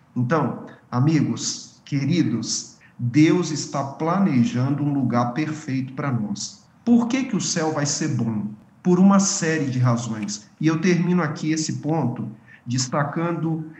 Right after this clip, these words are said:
ah, três detalhezinhos quanto ao céu. Primeiro,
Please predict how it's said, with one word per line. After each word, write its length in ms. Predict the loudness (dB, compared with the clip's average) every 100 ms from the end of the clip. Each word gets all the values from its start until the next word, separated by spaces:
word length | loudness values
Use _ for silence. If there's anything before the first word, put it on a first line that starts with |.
| -12
ah, 480 | -4 -2 0 -2 -4 -10 -6
três 320 | -4 -4 -2
detalhezinhos 760 | 0 2 2 2 0 0 -2
quanto 280 | -4 -6 -4
ao 100 | -4
céu. 260 | -4 -4 -6
Primeiro, 600 | 0 2 4 2 -2